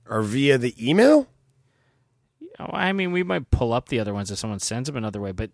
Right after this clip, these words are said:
Speaker 2: you're not getting a fucking t-shirt.
Speaker 1: All right. I like
Speaker 2: If
Speaker 1: that.
Speaker 2: you want a t-shirt.
Speaker 1: It's only the, only the email.
Speaker 2: Yeah,
Speaker 1: Which I'm
Speaker 2: email.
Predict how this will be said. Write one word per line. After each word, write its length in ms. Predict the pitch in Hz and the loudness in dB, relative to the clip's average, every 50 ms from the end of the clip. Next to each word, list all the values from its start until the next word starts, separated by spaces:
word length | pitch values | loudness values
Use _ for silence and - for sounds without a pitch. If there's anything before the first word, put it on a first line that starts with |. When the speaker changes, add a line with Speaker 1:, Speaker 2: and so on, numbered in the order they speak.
| _ _ | _ _
Speaker 2:
you're 380 | 110 117 101 113 110 107 120 | -8 -8 -8 -8 -8 -8 -4
not 160 | 127 143 143 | -4 -4 -4
getting 180 | _ - - - | _ -8 -10 -10
a 40 | 101 | -14
fucking 380 | - - - 101 _ - 87 | -10 -10 -10 -10 _ -14 -18
t-shirt. 420 | - - 104 123 - - - - - _ _ _ _ _ _ _ _ _ _ | -12 -10 -8 -8 -8 -10 -12 -16 -20 _ _ _ _ _ _ _ _ _ _
Speaker 1:
All 160 | - 151 156 | 4 6 6
right. 220 | 120 92 85 - - - _ _ _ _ _ _ | 6 4 0 -4 -10 -20 _ _ _ _ _ _
I 60 | - 120 | 0 2
like 180 | 135 131 107 | 4 4 2
Speaker 2:
If 140 | - - - | 0 -4 -4
Speaker 1:
that. 40 | 147 | -2
Speaker 2:
you 80 | 156 | -2
want 180 | 175 185 190 196 | -2 -2 -2 -4
a 40 | 180 | -6
t-shirt. 540 | 139 - 160 180 160 - 98 90 90 87 _ _ _ _ _ _ _ _ _ _ _ _ | -6 -6 -6 -6 -6 -6 -8 -10 -12 -14 _ _ _ _ _ _ _ _ _ _ _ _
Speaker 1:
It's 100 | _ - - | _ -12 -6
only 300 | - 151 185 208 233 233 | 0 4 6 6 6 6
the, 240 | 208 208 208 - - _ | 6 4 4 2 0 _
only 340 | 139 147 170 190 196 196 196 | 4 4 6 8 8 8 6
the 220 | 185 170 185 - 143 151 | 6 4 0 2 2 2
email. 340 | 143 117 92 80 - - - _ _ _ _ | 2 2 0 -4 -8 -14 -20 _ _ _ _
Speaker 2:
Yeah, 200 | - 117 113 107 | -6 -6 -4 -2
Speaker 1:
Which 180 | 131 131 131 - | -2 0 2 4
I'm 80 | 151 143 | 4 6
Speaker 2:
email. 340 | 143 127 117 107 101 117 | 6 4 0 0 -4 -8